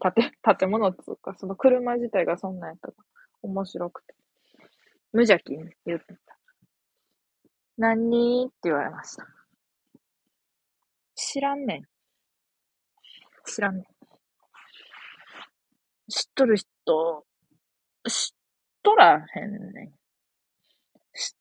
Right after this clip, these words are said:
とれや。知っとれや。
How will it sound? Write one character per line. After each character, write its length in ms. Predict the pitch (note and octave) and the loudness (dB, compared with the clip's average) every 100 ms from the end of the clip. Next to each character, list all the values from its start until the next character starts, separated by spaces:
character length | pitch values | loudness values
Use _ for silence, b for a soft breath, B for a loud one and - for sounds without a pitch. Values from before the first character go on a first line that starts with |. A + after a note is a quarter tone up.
| _ | _
と 100 | D4 | 2
れ 120 | B3+ | 4
や。 120 | D#3 - | 4 0
知 20 | B B B B B B _ B B B B B B B B B B _ _ _ _ - _ _ | B B B B B B _ B B B B B B B B B B _ _ _ _ -20 _ _
っ 20 | |
と 140 | - F#3 | -8 -6
れ 80 | |
や。 80 | - | -8